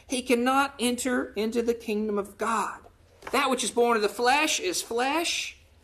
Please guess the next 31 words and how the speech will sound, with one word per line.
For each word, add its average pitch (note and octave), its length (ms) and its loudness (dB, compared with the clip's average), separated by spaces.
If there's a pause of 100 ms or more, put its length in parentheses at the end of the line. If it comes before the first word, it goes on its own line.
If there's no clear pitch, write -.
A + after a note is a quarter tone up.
That E4+ 200 2
which C4 140 -2
is A3+ 80 -4
born B3+ 300 2
of A#3+ 80 -2
the A3+ 60 -2
Spirit D#4 580 2
is C#4 140 0
spirit." F4 440 2
So A3+ 100 -4
you A#3 160 -2
have A3+ 220 -4
this, A3 300 -2 (380)
this C#3 180 -6
dichotomy. F3+ 540 -6
The B2+ 60 -6
same G3+ 240 -2
thing A3 140 2
we G#3+ 100 4
looked A3 180 2
at G3+ 100 -2
Galatians, G#3 540 0
of C#3 120 -4
God E3+ 280 2
who - 100 0
separated C4+ 560 0
me D4 100 -4
from G#3+ 160 -6
my F#3 140 4
mother's A3+ 320 2
womb G#3+ 380 0